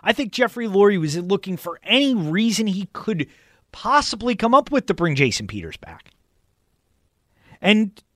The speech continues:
you know, you know they're close. Uh, that's exactly what ended up happening. Um, you look at the draft picks. Uh, Marcus Hayes has a story out right now on Inquirer dot com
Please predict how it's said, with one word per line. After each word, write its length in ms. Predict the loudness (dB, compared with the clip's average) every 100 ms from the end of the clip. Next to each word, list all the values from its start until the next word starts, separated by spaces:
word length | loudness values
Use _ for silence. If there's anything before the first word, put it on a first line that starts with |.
| _ _ -20 -20 -20 -20 -20
you 240 | -18 -4 2
know, 280 | 6 6 4
you 200 | -6 0
know 240 | 6 8
they're 160 | 8 4
close. 480 | 2 -4 -4 -8 -20 _ _
Uh, 120 | -6
that's 260 | 2 2 2
exactly 560 | 0 -2 -2 -2 -4 -6 -12 -4
what 220 | 2 2
ended 340 | 2 -2 2 4
up 160 | 4
happening. 460 | 4 2 2 -4 _ _ _ 0
Um, 360 | 4 6 4 -6 _ _
you 160 | -4 0
look 200 | 0 -2
at 80 | -4
the 80 |
draft 380 | -2 4 6 4
picks. 380 | 0 -14 -14 -18 _ _
Uh, 140 | 2
Marcus 460 | 4 6 4 2 -2
Hayes 240 | 0 2
has 180 | 2 2
a 60 | 0
story 500 | -2 0 0 0 4
out 180 | 4 6
right 200 | 2 4
now 240 | 2 2
on 80 | 2
Inquirer 420 | -2 2 4 6
dot 180 | 4 4
com 380 | 4 4 2